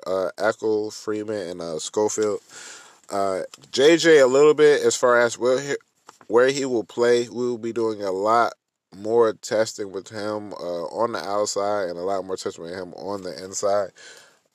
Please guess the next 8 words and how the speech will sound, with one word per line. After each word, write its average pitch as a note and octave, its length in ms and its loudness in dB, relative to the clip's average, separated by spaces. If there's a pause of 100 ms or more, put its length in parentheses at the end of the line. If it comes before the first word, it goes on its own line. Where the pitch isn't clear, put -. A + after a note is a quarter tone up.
(160)
Uh, G#2+ 360 6 (2000)
we A2+ 140 0
wanna C#3+ 320 4
move C#3+ 300 2
that C#3+ 260 8
week C#3 200 -2
to D3 140 -2
week, C#3 320 -2